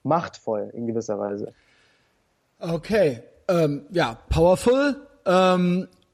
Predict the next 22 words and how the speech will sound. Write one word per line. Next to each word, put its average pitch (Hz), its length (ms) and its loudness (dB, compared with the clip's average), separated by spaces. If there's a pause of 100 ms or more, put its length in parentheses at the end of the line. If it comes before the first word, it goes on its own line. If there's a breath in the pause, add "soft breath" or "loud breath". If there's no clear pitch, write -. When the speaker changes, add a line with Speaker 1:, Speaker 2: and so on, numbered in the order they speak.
Speaker 2:
ich 185 220 0
finde 226 300 2
aber, 180 420 2 (320)
es 170 200 -4
ist 202 180 -2
ja 190 240 2
immer, 226 480 0
also 127 220 -2
nicht 120 300 -6
aber, 120 360 -6 (160)
es - 160 -20
ist 117 160 -12
ein - 60 -20
dummes 156 260 -4
Aber, 127 340 -2 (480 loud breath)
ähm, 165 380 2 (260)
ich 156 180 -2
finde 202 360 0 (160)
ergänzend, 160 880 -2 (1120)
dass 170 220 0
es - 220 -8
auch 190 520 0